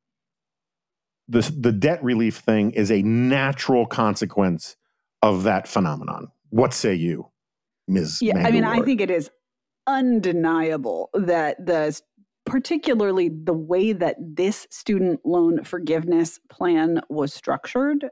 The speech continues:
Speaker 2: and executed, there is no explanation for the way it went down other than electoral gamesmanship and partisanship. There simply isn't.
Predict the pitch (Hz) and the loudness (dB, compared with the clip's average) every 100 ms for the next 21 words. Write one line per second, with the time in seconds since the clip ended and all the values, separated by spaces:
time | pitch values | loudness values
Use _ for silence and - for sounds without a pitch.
0 | - 160 143 147 139 160 226 - 254 254 | -6 -2 0 -2 -4 -6 -8 -2 0 2
1 | 262 233 _ _ _ _ 202 208 208 196 | 0 -2 _ _ _ _ -2 0 2 2
2 | 208 208 240 285 202 - 202 165 151 220 | 2 2 2 0 -4 -4 -2 -2 -2 -2
3 | 226 220 170 165 165 165 - 160 156 143 | -4 -4 -4 -2 0 -2 -2 -4 -2 -2
4 | 156 165 _ - 202 196 202 196 170 156 | -2 -2 _ -2 0 2 2 2 0 0
5 | 151 151 170 165 - _ - 170 160 160 | 0 0 0 -2 -16 _ -2 0 0 -2
6 | - 135 139 - - - - 127 - - | -2 0 -2 -6 -8 -6 -4 -4 -4 -8
7 | - - - - - - - - - 202 | -6 -6 -6 -14 -10 -10 -8 -4 0 -2
8 | - 277 262 240 185 143 - - | 0 0 2 0 -2 -6 -10 -20